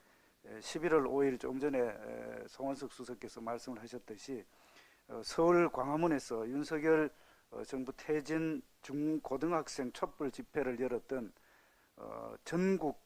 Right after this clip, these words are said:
중고등학생, 어, 대표자 학생협의회라는, 어, 그런 단체에서, 어, 여성가족부와 서울시로부터 보조금을 지급받고 있었던 것입니다. 이번 발표에 포함되지 않았지만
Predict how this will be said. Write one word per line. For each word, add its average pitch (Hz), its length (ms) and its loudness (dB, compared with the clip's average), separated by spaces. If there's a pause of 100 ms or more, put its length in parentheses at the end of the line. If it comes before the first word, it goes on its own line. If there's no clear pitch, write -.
(100)
중고등학생, 156 1160 0 (720)
어, 107 320 -6
대표자 151 460 2
학생협의회라는, 165 1800 0 (500)
어, 104 140 -10
그런 156 240 0
단체에서, 123 800 -4 (560)
어, 104 280 -8 (100)
여성가족부와 135 920 -2
서울시로부터 127 840 -6
보조금을 143 680 2
지급받고 127 1000 -4
있었던 120 360 -10
것입니다. - 460 -14 (560)
이번 151 240 0
발표에 165 360 4
포함되지 160 680 4 (160)
않았지만 127 720 2